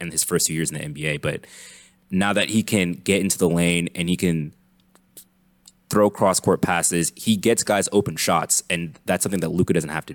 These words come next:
do. So then Luka can take a possession off because Josh Green created an open shot for somebody. And I think he, and then also with his off-ball movement, he just creates a lot more movement within the offense. There's not a lot of possessions where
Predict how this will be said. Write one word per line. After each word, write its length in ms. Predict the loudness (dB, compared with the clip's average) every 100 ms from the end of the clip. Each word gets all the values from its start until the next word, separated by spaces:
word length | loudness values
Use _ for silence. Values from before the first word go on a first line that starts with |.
| -8
do. 280 | -4 -4 -6 -14 _
So 140 | -2
then 280 | 2 2 0 -2
Luka 240 | -2 -2
can 100 | -4
take 320 | -4 -2 -4 -6
a 80 | -8
possession 400 | -4 -4 -4 -4
off 320 | -2 -2 -2
because 480 | -4 0 0 0 -2 -4
Josh 240 | -4 -2 -4
Green 200 | -8 -8
created 280 | -6 -6
an 80 | -6
open 180 | -10 -6
shot 240 | -2 -2
for 80 | -2
somebody. 460 | -4 -6 -8 -8 -12 -18 -20 -6
And 100 | -2
I 60 | 0
think 180 | 0
he, 220 | 2 0 0
and 140 | 2
then 80 | 4
also 240 | 4 6 4
with 160 | 4
his 200 | 4 2 -2 -2
off-ball 400 | 2 2 2 2
movement, 480 | 4 2 4 2 2
he 100 | 0
just 240 | 2 0
creates 360 | 0 2 4 4
a 40 |
lot 300 | 4 4 2
more 200 | 0 0
movement 440 | 0 0 0 0 -2
within 180 | 0 0
the 60 |
offense. 460 | 2 0 2 -2 0
There's 180 | -2 2
not 160 | 4
a 40 | 4
lot 120 | 4
of 80 | 0
possessions 420 | -2 -2 -2 -2
where 320 | 2 2 0